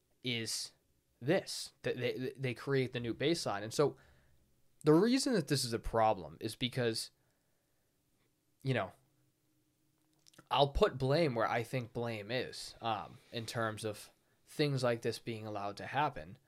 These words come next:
And this is gonna be a controversial opinion, but I put a lot of blame, unfortunately, on, like, a capitalistic society, which, just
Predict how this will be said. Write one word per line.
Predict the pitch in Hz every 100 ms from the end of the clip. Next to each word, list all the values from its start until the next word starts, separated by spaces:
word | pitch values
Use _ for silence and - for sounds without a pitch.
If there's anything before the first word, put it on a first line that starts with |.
| _ _ _ _ _ -
And | 120 113 113 110 - _ _ _ _ _ _
this | 156 123
is | 117
gonna | 123 113
be | 113
a |
controversial | 110 117 107 107 110 110 113 95
opinion, | 101 139 147 92 92
but | 90 - _ _ _ _ _ _ _ _ _ _ _ _ _ _ _ _ _ _ _ _ _ -
I | 123
put | 117 170
a | 143
lot | 139 123
of | 104
blame, | 123 139 110
unfortunately, | 107 107 127 120 - 110 107 110
on, | 110 107
like, | 104 101 98 -
a | 101 98 -
capitalistic | - 120 117 101 101 104 - - -
society, | - 107 113 71 - _ _ _ _ -
which, | 131 - - _ _ _ _ _ _ _ _ _ _ _ _ - 139
just | 151 -